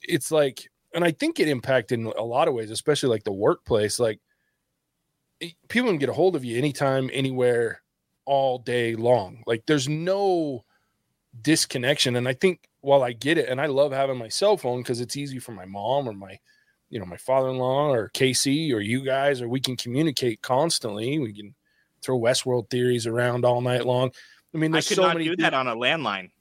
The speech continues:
Speaker 1: Yeah, I mean, it, we'd take up a landline all day long. I mean, it's just one of those things where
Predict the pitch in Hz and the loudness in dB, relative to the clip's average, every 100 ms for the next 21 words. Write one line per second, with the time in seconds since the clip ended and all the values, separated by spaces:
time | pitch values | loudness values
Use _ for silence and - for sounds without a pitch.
0 | - 165 202 226 165 151 165 170 185 180 | -6 0 2 2 0 -2 0 2 0 -2
1 | 190 165 135 165 170 175 135 127 202 190 | -4 -8 -4 0 2 0 0 0 0 0
2 | 123 123 131 147 160 151 208 151 123 160 | 0 0 0 2 2 2 0 0 -2 2
3 | 180 165 190 208 202 180 147 180 185 160 | 2 2 -2 -2 2 2 0 -2 -4 -2
4 | 151 143 131 | 0 2 0